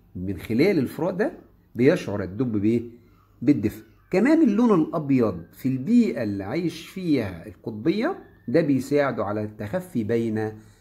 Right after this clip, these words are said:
السلوك. بالنسبة للدببة البنية والسوداء،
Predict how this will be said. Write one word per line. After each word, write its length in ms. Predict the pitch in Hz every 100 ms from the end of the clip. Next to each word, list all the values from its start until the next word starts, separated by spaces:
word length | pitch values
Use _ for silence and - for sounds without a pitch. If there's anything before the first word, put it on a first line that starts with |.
| _ -
السلوك. 580 | 160 - 104 80 - - - - - - - 123
بالنسبة 760 | 165 247 277 156 131 143 156 - - _ _ -
للدببة 760 | 120 104 92 151 185 175 196 190 - _ _
البنية 760 | 156 147 110 110 107 123 120 113
والسوداء، 580 | 110 110 - 90 78